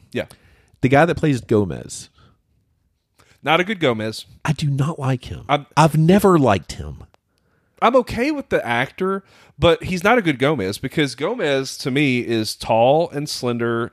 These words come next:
Speaker 1: and very, like, debonair and, like,
Speaker 2: Yeah.
Speaker 1: charming and smart. And this guy is short and kinda dumpy and not handsome, and he's kinda dumb in the, in the show. But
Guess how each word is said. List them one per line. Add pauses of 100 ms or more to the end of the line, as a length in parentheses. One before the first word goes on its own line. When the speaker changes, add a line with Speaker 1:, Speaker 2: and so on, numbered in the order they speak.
(180)
Speaker 1:
and
very,
like,
debonair
and,
like,
Speaker 2:
Yeah.
Speaker 1:
charming (580)
and
smart.
And
this
guy
is (400)
short
and
kinda
dumpy
and (200)
not
handsome,
and
he's (180)
kinda
dumb
in
the, (100)
in
the
show. (480)
But